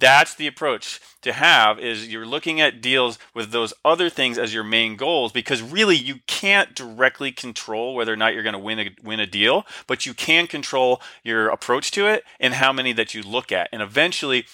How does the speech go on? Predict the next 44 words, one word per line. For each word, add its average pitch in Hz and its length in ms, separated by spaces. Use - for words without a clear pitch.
you 120 180
will 127 300
get 120 340
the 120 80
one 110 320
that 98 180
works. 123 280
So 127 140
how 165 280
would 185 100
I 156 160
actually 135 340
go 131 120
out 127 160
and 113 100
find 131 320
those 151 160
deals? 165 360
I 123 120
would 139 160
go, 135 280
uh, 117 120
look 147 240
at 151 100
the 127 140
M 139 160
L 120 160
S 139 200
for - 120
my 156 140
chosen 160 340
market. 165 420
I 117 100
would 117 200
go 131 160
to 123 240
a 107 40
website 120 460
called 104 240
Crexi, 156 560
C 139 280
R 120 280
E 120 240
X 107 240